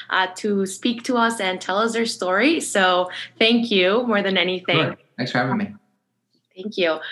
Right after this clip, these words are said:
Speaker 1: So I would love to get started by speaking to you about sort of your DeSales experience and your educational background. So let's
Speaker 2: Mm-hmm.
Speaker 1: backtrack to that. Um, even before you started college, what made you wanna major in computer science?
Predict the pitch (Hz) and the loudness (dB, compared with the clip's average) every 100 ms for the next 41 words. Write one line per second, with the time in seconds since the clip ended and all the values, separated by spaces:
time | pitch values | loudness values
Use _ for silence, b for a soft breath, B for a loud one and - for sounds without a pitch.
0 | B - 285 262 247 - 233 285 302 302 | B -2 2 4 2 2 2 4 2 0
1 | 349 403 415 - 220 208 202 202 202 202 | 0 -2 -2 -2 2 2 2 0 0 2
2 | 196 196 196 - 220 208 233 233 233 190 | 2 4 0 -4 -6 -2 2 2 0 -2
3 | 190 185 - 185 175 170 165 170 - _ | 0 0 0 0 2 4 2 -2 -8 _
4 | _ _ _ - - - 226 220 220 208 | _ _ _ -14 -12 -6 0 0 2 0
5 | 196 196 196 202 208 - 190 190 190 190 | 0 0 0 0 -4 -4 -2 -2 -2 -4
6 | 180 175 170 - 180 180 190 185 180 165 | -4 -2 0 0 -4 -4 -4 -4 -4 0
7 | 170 170 175 165 160 - B - 233 226 | 0 2 0 0 -2 -8 B -4 0 0
8 | 262 - 233 233 143 - 339 - 262 220 | 0 -4 0 0 0 -2 -4 -2 -2 2
9 | 208 185 B B B - 196 185 190 - | 2 0 B B B 0 2 2 -2 -10
10 | - 214 233 233 - 262 277 - 269 - | -6 -2 -2 -4 -4 -2 0 -2 -6 -6
11 | - 185 185 190 185 - 220 320 320 220 | -6 -4 -2 -2 -4 -6 0 0 0 -2
12 | 208 233 226 202 196 190 175 180 180 180 | 0 -2 -2 -2 -2 -2 -4 -6 -4 -4
13 | 180 175 - 180 - 175 175 175 165 170 | -4 -10 -14 -12 -10 -8 -8 -4 -2 -2
14 | 165 160 - | -4 -8 -14